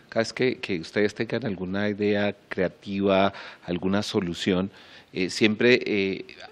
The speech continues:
se aproximen a, a entender cómo es el mundo financiero, a mirar que somos un, un sector bastante regulado, que tiene mucho control. Entonces, eh,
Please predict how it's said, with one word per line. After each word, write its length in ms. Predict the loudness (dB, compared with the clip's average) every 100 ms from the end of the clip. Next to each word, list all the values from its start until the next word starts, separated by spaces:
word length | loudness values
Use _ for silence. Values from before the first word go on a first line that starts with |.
| -12
se 180 | -4 -2
aproximen 540 | 0 -2 0 2 4
a, 260 | 4 2 -2 -14 -20 -10
a 80 | -6
entender 340 | -2 0 0
cómo 240 | 0 0 -2
es 80 | -4
el 100 | -6
mundo 260 | -4 -4
financiero, 540 | -2 -4 -4 -2 0 0
a 40 |
mirar 260 | 0 -2 -4
que 140 | -6
somos 440 | -6 -6 -6 -6
un, 360 | -6 -6 -6 -8 -16 -20 -20 _ -6
un 300 | -2 -2 -2
sector 380 | -4 0 0
bastante 420 | 0 -2 -2 -2 -2
regulado, 600 | -4 -2 0 0 -2 -4
que 100 | -12
tiene 260 | -12 -10
mucho 360 | -6 -6 -6 -8
control. 420 | -10 0 0 0 -4 -20 -20 -20 _
Entonces, 800 | -10 -8 -4 -4 -4 -4 -4 -4
eh, 460 | -6 -2 -2 -2